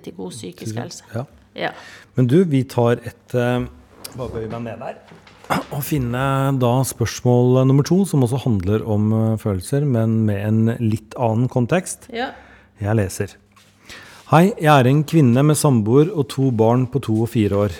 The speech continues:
Speaker 2: Jeg har noen utfordringer i livet som gjør at jeg har litt problemer med aggresjon,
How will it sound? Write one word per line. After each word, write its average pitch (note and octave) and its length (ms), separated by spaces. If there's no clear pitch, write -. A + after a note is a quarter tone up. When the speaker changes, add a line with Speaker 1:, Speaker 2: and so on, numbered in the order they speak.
Speaker 2:
Jeg A2+ 100
har B2+ 120
noen B2 400
utfordringer A2+ 720
i A#2+ 80
livet A#2 360
som C#3 200
gjør A2+ 240
at B2 80
jeg C3+ 100
har B2 80
litt C#3 280
problemer A2+ 520
med G#2+ 220
aggresjon, A#2+ 640